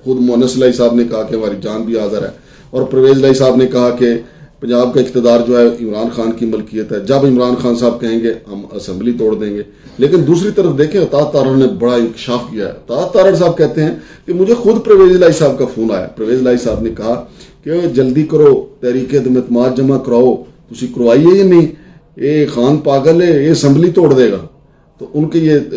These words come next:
ये अतात तारड़ ने दावा किया है, हो सकता है उनकी बात हुई, लेकिन अभी तक चौधरी परवेज लाई साहब की तरफ से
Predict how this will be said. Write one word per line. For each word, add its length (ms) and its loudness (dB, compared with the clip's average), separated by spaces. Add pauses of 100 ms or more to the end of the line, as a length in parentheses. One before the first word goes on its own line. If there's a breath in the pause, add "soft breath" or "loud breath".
(260)
ये 140 0
अतात 320 0
तारड़ 220 4
ने 140 -4
दावा 340 -2
किया 220 -2
है, 60 -2 (300)
हो 60 -16
सकता 280 -10
है 60 -2
उनकी 220 -4
बात 200 0
हुई, 100 0
लेकिन 260 0
अभी 140 0
तक 200 -4
चौधरी 280 0
परवेज 380 0
लाई 140 2
साहब 240 -2
की 80 -10
तरफ 220 -6
से 220 -4